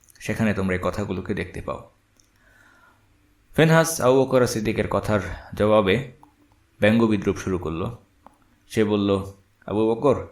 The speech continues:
আল্লাহর কসম, আল্লাহর কাছে আমাদের কোনো প্রয়োজন নেই, বরং তোমাদের আল্লাহই আমাদের কাছে চায়। আমরা কোনো প্রয়োজনে তার কাছে প্রার্থনা করি না, দোয়া করি না, বরং আল্লাহই আমাদের কাছে প্রার্থনা করেন।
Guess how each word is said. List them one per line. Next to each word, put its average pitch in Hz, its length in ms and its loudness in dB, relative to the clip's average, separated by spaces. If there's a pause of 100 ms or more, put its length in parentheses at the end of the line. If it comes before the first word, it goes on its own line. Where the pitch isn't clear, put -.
(120)
আল্লাহর 101 320 0
কসম, 90 280 -4 (1160)
আল্লাহর 143 300 4
কাছে 135 260 0
আমাদের 123 320 2
কোনো 107 180 -2
প্রয়োজন 92 360 -2
নেই, 85 180 -8 (320)
বরং 139 320 6
তোমাদের 143 320 4
আল্লাহই 135 340 6
আমাদের 123 300 4
কাছে - 260 -4
চায়। 73 240 -4 (960)
আমরা 139 300 4
কোনো 147 220 0
প্রয়োজনে 120 460 4
তার 101 140 4
কাছে 92 420 -2 (200)
প্রার্থনা 120 440 0
করি 127 220 -2
না, 135 140 2
দোয়া 107 240 4
করি 120 260 0
না, 135 200 2
বরং 104 260 2
আল্লাহই 117 300 6
আমাদের 104 280 2
কাছে 90 220 -6
প্রার্থনা 87 400 -4
করেন। - 260 -12